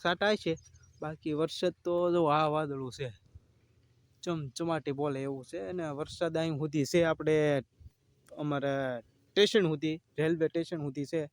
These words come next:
નાથી પછી વરસાદ હોય કે ન હોય ઈ ખબર નથી. બાકી ડુંડેશમાં અને ધબધબાટી બોલાવી દીધો છે. જો તમને વરસાદ બતાવું, ઝાખો ઝાખો દેખાય. જો આ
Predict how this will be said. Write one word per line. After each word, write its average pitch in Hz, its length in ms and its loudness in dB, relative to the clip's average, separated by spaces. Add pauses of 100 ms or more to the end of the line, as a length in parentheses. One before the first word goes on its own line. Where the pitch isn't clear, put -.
(880)
નાથી 156 400 -2
પછી 151 260 -2
વરસાદ 151 340 0
હોય 156 200 4
કે 160 80 -2
ન 160 80 -2
હોય 147 240 0
ઈ 139 120 -10
ખબર 151 240 -2
નથી. 160 380 -2 (560)
બાકી 147 300 -4
ડુંડેશમાં 165 640 0
અને 165 180 0 (100)
ધબધબાટી 156 600 0
બોલાવી 151 280 2
દીધો 143 260 -4
છે. 165 140 -12
જો 147 100 -8 (220)
તમને 143 280 -8
વરસાદ 156 300 -6
બતાવું, 151 380 -4
ઝાખો 175 240 0
ઝાખો 151 240 -6
દેખાય. 170 460 -8 (760)
જો 139 100 -8 (600)
આ 143 160 -10